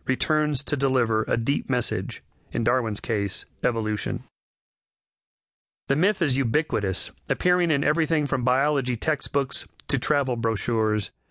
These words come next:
the latter of which inveigle potential customers to see what Darwin saw. The Darwin Galapagos legend is emblematic of a broader myth that science proceeds by select eureka discoveries followed by sudden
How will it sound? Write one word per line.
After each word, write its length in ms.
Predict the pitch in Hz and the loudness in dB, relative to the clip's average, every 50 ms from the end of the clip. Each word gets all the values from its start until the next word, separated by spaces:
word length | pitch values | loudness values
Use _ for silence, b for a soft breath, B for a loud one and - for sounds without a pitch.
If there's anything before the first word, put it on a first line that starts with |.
| b b b - | b b b -2
the 80 | 143 | 0
latter 300 | 151 175 202 233 214 160 | 2 2 2 2 2 2
of 100 | 131 123 | 2 2
which 300 | 120 123 127 123 - - | 2 0 0 0 -2 -4
inveigle 580 | - - 127 131 120 117 143 165 185 175 170 156 | -4 -2 -2 0 2 2 2 2 4 2 2 2
potential 540 | - 165 143 - - 175 175 165 - 180 151 | 2 0 -2 0 0 0 0 0 0 -2 0
customers 560 | - 170 165 - - 127 123 117 117 110 - | 0 0 0 0 0 0 0 0 0 0 0
to 100 | - 120 | 0 0
see 420 | - - - 151 143 120 107 101 | 0 2 2 2 2 4 2 2
what 200 | 98 104 104 - | 2 0 0 0
Darwin 400 | - 104 104 110 107 107 104 101 | 0 0 0 0 0 0 0 0
saw. 460 | 98 - - 101 98 95 92 92 87 - _ _ _ _ _ _ _ _ _ _ b b b b b b b b b b b b b b b b b b b b b b b _ _ - | 0 0 0 0 0 0 -2 -4 -6 -8 _ _ _ _ _ _ _ _ _ _ b b b b b b b b b b b b b b b b b b b b b b b _ _ -6
The 80 | - 135 | -2 0
Darwin 540 | 120 143 165 185 196 202 190 185 180 175 151 | 2 2 2 2 2 2 2 2 2 2 2
Galapagos 600 | 131 127 139 165 196 - 156 127 127 117 - 127 | 2 2 2 2 2 2 0 0 0 0 2 2
legend 340 | 120 120 117 120 117 117 | 0 2 2 0 0 0
is 160 | 120 113 104 135 | 0 0 0 2
emblematic 800 | - 170 175 175 185 175 175 165 156 143 139 135 - - - - | 0 0 2 2 2 2 2 2 2 0 -2 -4 -6 -10 -6 -2
of 80 | 147 | 0
a 80 | 160 151 | 0 2
broader 380 | 139 151 165 185 190 160 123 | 2 2 2 2 2 2 2
myth 440 | 110 107 101 92 95 95 - - - - | 2 2 0 0 0 -2 -4 -10 -8 -4
that 180 | - 120 117 - | -2 0 0 0
science 420 | - 156 151 156 170 175 175 - | 2 2 2 2 2 0 0 -2
proceeds 640 | - - - 143 - - 170 151 139 131 123 120 | -2 -2 -2 0 0 0 2 2 2 2 2 2
by 200 | 117 - 123 120 | 2 2 2 2
select 500 | 117 - - 131 127 139 151 - - - - - | 0 0 0 0 0 0 0 -2 -6 -10 -6 -2
eureka 580 | 135 131 135 135 127 131 185 233 - - 175 | 0 0 2 2 2 2 2 2 2 2 2
discoveries 800 | 156 165 - - - 170 151 123 117 110 110 104 104 104 104 - - _ _ _ _ | 2 2 0 0 2 0 2 2 2 2 2 2 2 0 -2 -4 -8 _ _ _ _
followed 360 | - - 143 147 147 143 135 | 0 2 4 4 4 2 2
by 140 | 123 127 120 | 2 0 0
sudden 580 | 117 - - - 156 160 160 160 160 160 156 | 0 0 2 2 2 2 2 2 2 2 0